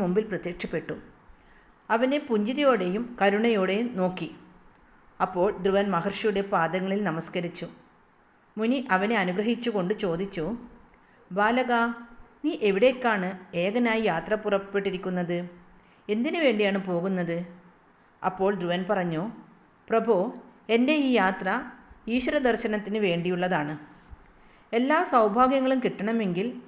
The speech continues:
ഈശ്വരനെ തപസ് ചെയ്ത് പ്രത്യക്ഷപ്പെടുത്തണമെന്നാണ് സുരുചി മാതാവ് അരുളി ചെയ്തിരിക്കുന്നത്." അപ്പോൾ നാരദൻ ചോദിച്ചു, "ബാലകനായ നിനക്ക് അതിന്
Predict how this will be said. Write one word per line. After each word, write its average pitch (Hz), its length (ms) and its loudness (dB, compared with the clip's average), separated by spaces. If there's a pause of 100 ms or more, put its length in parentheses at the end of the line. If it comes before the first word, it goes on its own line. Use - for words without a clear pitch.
(280)
ഈശ്വരനെ 269 480 2
തപസ് 190 480 0
ചെയ്ത് 196 200 2
പ്രത്യക്ഷപ്പെടുത്തണമെന്നാണ് 220 1500 0 (420)
സുരുചി 240 320 2
മാതാവ് 190 500 4 (160)
അരുളി 196 240 2
ചെയ്തിരിക്കുന്നത്." 196 640 -2 (760)
അപ്പോൾ 262 300 6
നാരദൻ 202 500 4
ചോദിച്ചു, 190 480 -2 (720)
"ബാലകനായ 302 720 6
നിനക്ക് 190 480 2 (520)
അതിന് 277 240 6